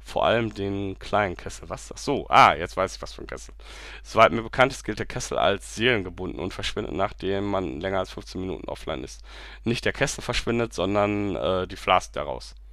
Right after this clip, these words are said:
Ja, also der Kessel bleibt so lange, wie du möchtest.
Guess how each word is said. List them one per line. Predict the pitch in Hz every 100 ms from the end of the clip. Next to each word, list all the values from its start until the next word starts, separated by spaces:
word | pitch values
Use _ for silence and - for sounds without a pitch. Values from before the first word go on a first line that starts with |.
| -
Ja, | 90 92
also | 87 90
der | 92
Kessel | - 110 120 110 - - - -
bleibt | 95 90 - -
so | - -
lange, | 95 92 98 101
wie |
du | 120
möchtest. | 120 - - -